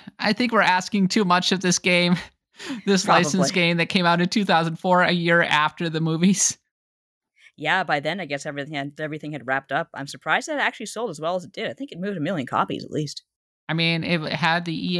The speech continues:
Speaker 1: A marketing machine behind it, and people still really enjoyed Lord of the Rings, you know? I did. I was paying attention to it at that time. I wanted to play it.
Speaker 2: Oh, yeah, that makes sense.
Speaker 1: But that was kind of the last hurrah for Lord of the Rings. I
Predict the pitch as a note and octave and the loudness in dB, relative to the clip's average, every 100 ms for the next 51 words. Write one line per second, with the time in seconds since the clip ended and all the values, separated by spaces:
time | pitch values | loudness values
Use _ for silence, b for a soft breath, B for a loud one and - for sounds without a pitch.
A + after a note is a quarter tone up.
0 | E3+ D#3+ D#3+ F3 F#3+ F#3 F3 - F#3 F#3 | -2 -2 -2 -2 0 0 0 -2 0 0
1 | E3+ F3 G3+ C4 A#3 E3+ D3 - G3+ G#3+ | 0 0 2 2 0 -2 -4 -2 0 2
2 | G3+ - F#3 G3+ F#3+ G#3 A3+ G3+ G3 G#3+ | 2 2 -2 0 0 0 2 2 2 0
3 | G#3 G#3+ G#3+ G3+ A3+ A#3+ - E3+ F3+ A3+ | -2 -4 -4 -4 -2 -2 -4 -6 -4 -4
4 | G3+ C#3+ G3+ D3+ D#3+ F3+ - C3+ F#3+ B3+ | -2 -2 0 0 -2 -4 -6 -2 0 0
5 | - C#3 A#2+ A#2+ A#2 B2 A#2 A#2+ - _ | 0 0 0 -4 -6 -6 -6 -6 -8 _
6 | A#2+ B2+ A#2 - A2+ D#3 D#3 D#3+ F3+ - | -6 -2 -2 -2 -2 -2 0 -2 -2 -2
7 | C3+ F3 - _ _ _ _ _ _ _ | -4 -4 -8 _ _ _ _ _ _ _
8 | - C#4 _ B3+ C#4 _ - A3 A3 - | -12 -12 _ -2 -2 _ -6 -4 -2 -4
9 | B2+ - - _ _ _ - C4+ A#4 - | -6 -8 -16 _ _ _ -2 0 0 0
10 | E4 B3 F#3 F#3 G#3 - D3 F#3 F3+ C#3+ | 2 4 4 4 2 0 2 2 2 -2
11 | C#3+ C3 C#3 C#3 B2+ - - - | -2 -2 -2 0 -2 -4 -8 -10